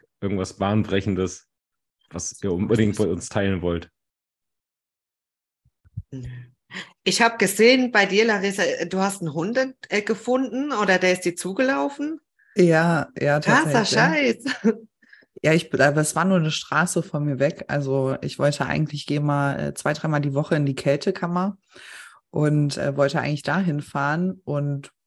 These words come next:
Speaker 3: dann ist der mir vors Auto gelaufen. Es war auch richtig knapp, sonst hätte ich den
Speaker 2: Oh.
Speaker 3: angefahren.
Speaker 2: Oh.
Speaker 3: Also richtig, richtig knapp. Ja, und, ähm, es ist anscheinend nicht so einfach, wenn einem ein Hund zuläuft,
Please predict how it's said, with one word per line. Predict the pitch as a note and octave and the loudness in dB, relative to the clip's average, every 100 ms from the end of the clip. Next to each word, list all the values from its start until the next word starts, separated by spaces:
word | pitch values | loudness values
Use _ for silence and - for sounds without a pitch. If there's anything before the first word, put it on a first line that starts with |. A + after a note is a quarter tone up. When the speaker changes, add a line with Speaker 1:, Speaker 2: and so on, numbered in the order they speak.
| _ _ - | _ _ -4
Speaker 3:
dann | - | -2
ist | D#3+ | 0
der | D3 | 2
mir | D3 C#3+ | 2 2
vors | D3 - | 2 2
Auto | D3 D#3+ E3 | 0 0 0
gelaufen. | D3+ D#3+ D3+ | 0 0 0
Es | C#3+ | 0
war | C3+ | -2
auch | C#3 | -2
richtig | D#3+ - - | -4 -6 -8
knapp, | - D3+ - | -4 -6 -4
sonst | C3 C#3 | -4 0
hätte | C#3 | -2
ich | C3+ | 0
den | A#2+ | -2
Speaker 2:
Oh. | A#2+ | 0
Speaker 3:
angefahren. | E3 D#3 - C3 D3+ F3+ F#3 _ _ - | 0 0 0 0 2 2 -2 _ _ -6
Speaker 2:
Oh. | E3 D#3 D3+ - - _ _ _ _ _ _ _ _ | -4 -4 -8 -14 -20 _ _ _ _ _ _ _ _
Speaker 3:
Also | - C#3+ C3+ | -4 -2 0
richtig, | D#3 - D3 - | 0 -2 -6 -4
richtig | D3+ D#3+ D3 - | -2 -2 -4 -6
knapp. | - D#3 - - - _ _ _ _ _ - - - - | 0 0 -2 -14 -20 _ _ _ _ _ -20 -20 -20 0
Ja, | F#3 D3 | 2 4
und, | C3 D3 C#3 C#3 | 2 2 0 0
ähm, | - C#3+ C#3 C#3+ C#3 C#3 C#3+ - _ _ - | 2 2 2 0 -2 -4 -6 -12 _ _ -2
es | C#3+ | -2
ist | - | 0
anscheinend | D3+ - D#3 D#3+ D3+ | -2 0 2 2 2
nicht | E3+ F3+ | 0 2
so | - | 4
einfach, | G#3 C#4 D3 C#3 D#3+ | 4 4 0 0 -2
wenn | D3 C#3+ - | -2 -2 0
einem | C#3+ C#3 C#3 - | -2 0 -4 -4
ein | C#3 D3 | -4 0
Hund | E3 G3+ | 2 0
zuläuft, | - C#3+ C#3 D#3+ B3 - | -2 0 2 2 0 -8